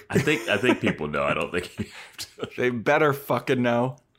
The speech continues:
Speaker 2: <laughs> Email in if you didn't know.
Speaker 1: <laughs> What a
Speaker 2: Boys
Speaker 1: weird, I
Speaker 2: Watching
Speaker 1: don't
Speaker 2: Girls
Speaker 1: wanna read that
Speaker 2: podcast.
Speaker 1: email.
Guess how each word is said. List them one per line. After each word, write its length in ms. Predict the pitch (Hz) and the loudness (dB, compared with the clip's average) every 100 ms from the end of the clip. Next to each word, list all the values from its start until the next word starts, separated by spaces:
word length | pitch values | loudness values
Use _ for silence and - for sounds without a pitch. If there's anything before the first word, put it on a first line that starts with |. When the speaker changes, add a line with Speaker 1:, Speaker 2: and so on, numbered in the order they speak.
| _ | _
Speaker 2:
<laughs> 1160 | 190 139 - - - _ _ _ _ _ _ - | 0 0 -8 -16 -16 _ _ _ _ _ _ -2
Email 460 | 180 170 160 147 | 0 4 6 6
in 140 | 131 120 | 6 4
if 120 | 101 | 0
you 60 | 107 | 0
didn't 260 | 110 110 | 0 0
know. 320 | 98 92 101 - _ | 0 0 -4 -10 _
Speaker 1:
<laughs> 160 | - _ 147 - | -18 _ -4 -2
What 160 | 113 - | 2 4
a 40 | |
Speaker 2:
Boys 220 | - - 98 | 4 4 6
Speaker 1:
weird, 80 | 101 | 6
I 40 | |
Speaker 2:
Watching 120 | - 107 | 4 4
Speaker 1:
don't 80 | 113 | 4
Speaker 2:
Girls 160 | 117 | 4
Speaker 1:
wanna 120 | 76 71 | 2 -2
read 80 | 71 | -2
that 120 | 73 | -6
Speaker 2:
podcast. 60 | 80 | -6
Speaker 1:
email. 240 | 76 80 | -4 -6